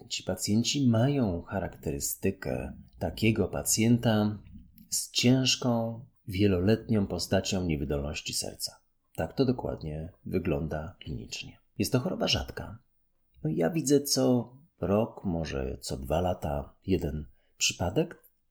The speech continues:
co należy stwierdzić, że to jest bardzo rzadko. Ostatnio w styczniu jak państwo chcecie zobaczyć, moja poradnia, jedenasty stycznia, kto ma dostęp do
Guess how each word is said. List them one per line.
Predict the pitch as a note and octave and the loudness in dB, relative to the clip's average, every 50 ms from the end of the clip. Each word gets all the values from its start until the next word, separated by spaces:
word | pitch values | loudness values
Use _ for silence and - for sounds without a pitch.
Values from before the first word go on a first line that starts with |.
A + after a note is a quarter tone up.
| _ _ _ - | _ _ _ -4
co | - - - B3 A3+ | -2 0 0 0 0
należy | G3+ F3+ E3 F3 E3+ E3 E3 E3 | 0 0 0 0 2 0 0 -2
stwierdzić, | D#3 - - C#3+ C#3 C#3+ C#3+ C#3+ B2+ - | -2 0 4 4 4 4 4 -2 2 2
że | B2+ | 2
to | B2 - A2 | 2 2 2
jest | A2 G#2 G2+ | 0 0 0
bardzo | F2 F#2 F#2+ G2 - G2+ G2 G2 G2+ | -2 -2 -2 -2 -2 -4 -4 -4 -4
rzadko. | G2 G2 - - - - - - - _ - | -4 -6 -6 -8 -10 -14 -16 -16 -12 _ -4
Ostatnio | D3+ D#3+ - - - G#2 F2+ F#2 - - C3 C3 D3+ F#3 F#3+ F3 - - _ _ _ _ _ _ | -2 -2 -2 -2 -2 -2 -2 -2 -4 -2 0 0 2 2 0 -2 -4 -12 _ _ _ _ _ _
w | - | -6
styczniu | - - - - D#3+ - - - G#2 G2+ F#2+ G2 A2 - _ _ _ - - - - - - _ _ _ - | -6 -6 -4 -4 -2 -2 -2 0 0 -2 -2 -4 -8 -12 _ _ _ -20 -20 -20 -20 -20 -20 _ _ _ -2
jak | G#2 - | 2 4
państwo | A#2 G#2+ - - G#2+ | 4 4 4 2 0
chcecie | - - - - G2 | 0 0 0 0 0
zobaczyć, | F#2 E2+ A#2 - - C3+ A2+ | 2 2 2 0 0 2 2
moja | G#2+ G2 F#2+ F2+ | 4 4 2 2
poradnia, | - G#2+ A2+ B2 B2 B2+ A2 G2+ | 0 0 0 2 2 2 2 2
jedenasty | G2+ F2+ G#2+ G2+ G2 F#2+ - - A2 | 4 4 4 2 4 2 0 0 -2
stycznia, | - - - D#3+ - D#3 C3+ A#2 A2 | -4 0 0 -2 0 0 -2 -2 -2
kto | - - - C3+ | -2 2 4 6
ma | A#2 G#2 | 6 6
dostęp | F#2 - G#2+ G#2+ - - G#2 F#2 F2+ D#2 | 6 4 4 4 4 2 0 0 0 0
do | - F#2 E2+ F2+ - | 0 -2 -2 -2 -8